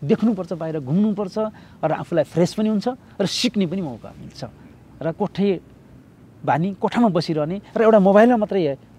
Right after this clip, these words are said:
उम्, केन्द्रित हुने बानी पनि भाइ बहिनीहरूले छोडिदिँदा राम्रो हुन्थ्यो कि भन्छु मैले।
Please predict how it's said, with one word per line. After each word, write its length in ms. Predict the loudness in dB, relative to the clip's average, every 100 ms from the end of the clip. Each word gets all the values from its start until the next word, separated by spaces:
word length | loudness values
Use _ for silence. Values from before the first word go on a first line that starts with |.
| -12
उम्, 300 | -10 -10 0
केन्द्रित 320 | 4 6 4
हुने 140 | 0 0
बानी 220 | 0 0
पनि 240 | 0 -2 -4 2
भाइ 120 | 2
बहिनीहरूले 320 | 2 -2 -4
छोडिदिँदा 460 | -4 2 4 4 2
राम्रो 260 | 0 -2 -4
हुन्थ्यो 220 | -4 -6
कि 60 |
भन्छु 240 | -8 -8 -12
मैले। 340 | -20 -20 -20